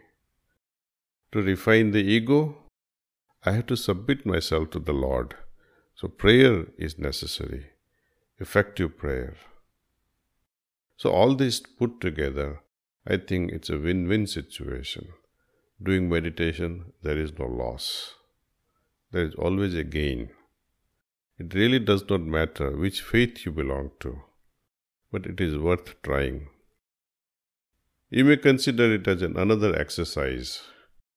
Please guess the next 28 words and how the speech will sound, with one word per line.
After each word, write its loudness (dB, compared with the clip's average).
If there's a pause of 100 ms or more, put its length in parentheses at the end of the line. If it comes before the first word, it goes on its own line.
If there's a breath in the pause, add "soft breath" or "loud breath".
(640)
People 2
do 2 (460)
go 2
to 0
gym 0
regularly. -2 (1200)
Gym 2 (640 soft breath)
does 2
not 2
discriminate 2
whether -2
you 0
are 0
a -4
Christian -4
or -2
a -4
Muslim, -8 (200)
or -14
a -8
Hindu -2
or 0
a 0
Buddhist -6
or -6
a -2
Jewish, -10 (1600)
because -2